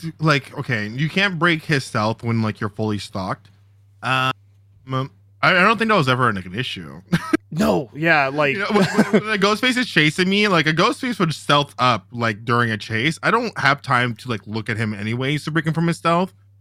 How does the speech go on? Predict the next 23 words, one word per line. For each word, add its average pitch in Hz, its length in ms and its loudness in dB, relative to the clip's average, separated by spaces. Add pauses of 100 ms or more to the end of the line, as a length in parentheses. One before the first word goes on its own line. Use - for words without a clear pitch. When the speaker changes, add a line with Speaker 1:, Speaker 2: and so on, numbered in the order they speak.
(160)
Speaker 1:
But 139 140 0
kinda 254 260 4
just, 170 140 2
like, 113 220 0
you 151 60 2
know, 110 140 2
you 131 120 -2
can 185 100 0
still 214 160 0
play. 117 680 -2
I 147 60 0
don't 120 100 -2
know. 92 300 -6
It's 147 140 -4
just 151 400 -8 (840)
not 151 360 6
a 143 80 6
very 113 280 4
good 92 200 -8
buff 60 220 -16 (220)
Speaker 2:
Mm-hmm. 147 140 -10
Speaker 1:
at 117 360 -2
all. 78 280 -16